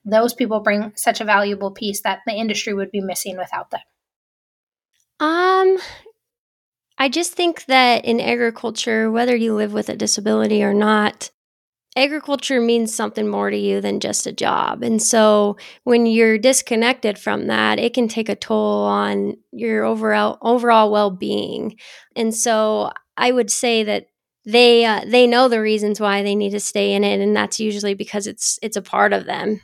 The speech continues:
Speaker 2: It really is. And as far as success stories, it's just been, it's been amazing to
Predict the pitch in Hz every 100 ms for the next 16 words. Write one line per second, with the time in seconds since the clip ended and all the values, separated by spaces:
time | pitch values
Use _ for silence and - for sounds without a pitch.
0 | _ 233 220 226 214 208 214 214 202 202
1 | - 208 202 202 - - _ _ _ _
2 | _ _ _ 233 208 - 220 226 208 196
3 | - - - - _ - - 226 - 247
4 | 247 - - 226 220 226 226 214 226 220
5 | - 262 - 269 247 226 214 - 226 -
6 | 277 269 240 233 262 240 240 233 220 -
7 | 233 226 214 214 208 208